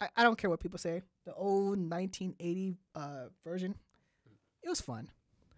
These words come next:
Um, they're making a Swamp Thing, which that's my shit back when I was young.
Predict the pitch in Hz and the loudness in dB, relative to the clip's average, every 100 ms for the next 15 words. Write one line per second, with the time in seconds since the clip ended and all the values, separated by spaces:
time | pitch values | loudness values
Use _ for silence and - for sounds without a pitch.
0 | _ - 185 196 185 170 202 _ _ _ | _ 2 6 8 8 4 -4 _ _ _
1 | _ _ - 196 214 214 180 196 269 - | _ _ -2 4 4 4 0 2 2 0
2 | 135 185 - - 175 170 - _ _ _ | -12 -12 -16 -10 -6 -6 -8 _ _ _
3 | 190 196 - 165 151 - 165 160 165 151 | -2 -2 -2 -4 -2 0 -2 -2 -10 -10
4 | 151 160 151 127 123 | -8 -6 -6 -6 -8